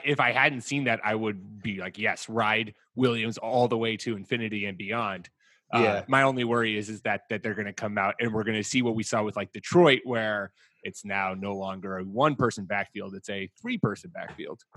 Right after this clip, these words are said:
Speaker 2: Yeah, the, the distinction that I would make is I think the Colts have the best offensive line at football.
Speaker 1: That's true.
Speaker 2: Um, both of these guys can total, like, twenty to twenty-five touches, and Nyheim Hines can still get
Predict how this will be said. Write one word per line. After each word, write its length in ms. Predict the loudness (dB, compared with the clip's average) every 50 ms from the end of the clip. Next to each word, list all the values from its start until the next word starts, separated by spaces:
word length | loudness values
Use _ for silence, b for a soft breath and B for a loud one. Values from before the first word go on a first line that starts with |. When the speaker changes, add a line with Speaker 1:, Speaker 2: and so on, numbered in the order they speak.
| -2 4
Speaker 2:
Yeah, 320 | 6 8 8 8 8 6 4 2
the, 400 | 0 0 0 2 2 2 0 0 2
the 160 | 4 4 4
distinction 420 | 4 2 2 2 2 2 2 2 4
that 80 | 6
I 40 | 6
would 160 | 6 6 4
make 260 | 4 4 4 4 4
is 120 | 2 2 0
I 60 | 0
think 180 | 0 0 -2 -4
the 80 | -6
Colts 320 | -4 -2 0 0 0 0 -2
have 100 | -2 -2
the 80 | -2
best 320 | -2 0 0 0 0 -2 -4
offensive 440 | -4 -4 -4 -6 -8 -8 -6 -6 -4
line 200 | -4 -4 -6 -8
at 160 | -10 -12 _
football. 500 | -6 -6 -2 0 2 2 2 0 -2 -4 b b b b b
Speaker 1:
That's 120 | b -2 0
true. 80 | 2
Speaker 2:
Um, 360 | 2 2 2 0 -2 -6 -8 -8 -10 -10 -10 -10 -12 _
both 400 | -12 -6 0 4 4 4 4 2
of 80 | 0 0
these 240 | 2 2 2 2 2
guys 640 | 4 4 4 4 4 2 2 0 -2 -4 -8 -10 -10 -14 -20 -18
can 600 | -10 -6 -2 -2 0 0 -2 -2 -4 -6 -6 -8 -10 _
total, 800 | -14 -6 -2 2 2 2 4 2 2 2 2 2 0 -2 -6 -10 _ _ -8
like, 360 | -6 -6 -6 -8 -12 -18 -20 _ _ _ _ _ _ _ _ _ _ _ _ _ -20 -20 -20 _ -16
twenty 420 | -10 -6 -6 -4 -2 -2 -2 -2
to 100 | -4 -6
twenty-five 760 | -6 -8 -8 -6 -6 -6 -6 -4 -4 -2 -2 -2 -4 -8 -8
touches, 500 | -6 -6 -4 -2 -2 -2 -2 -2 -4 -8 -12 _ _
and 240 | -2 0 0 0 0
Nyheim 380 | 0 0 -2 -2 -2 -4 -4 -2
Hines 340 | -2 -2 -2 -2 -2 -4 -6
can 120 | -6 -8 -8
still 280 | -6 -2 0 0 0
get 240 | 2 2 0 0 0